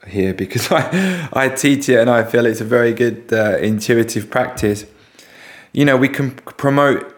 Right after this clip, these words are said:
healing and a sense of self-confidence in our body ourselves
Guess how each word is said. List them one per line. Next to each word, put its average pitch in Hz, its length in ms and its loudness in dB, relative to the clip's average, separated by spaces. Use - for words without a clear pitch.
healing 143 440 2
and 110 180 0
a 117 60 -4
sense 123 340 0
of 113 80 -10
self-confidence 123 880 -2
in 110 80 0
our 107 100 0
body 110 300 2
ourselves 107 640 0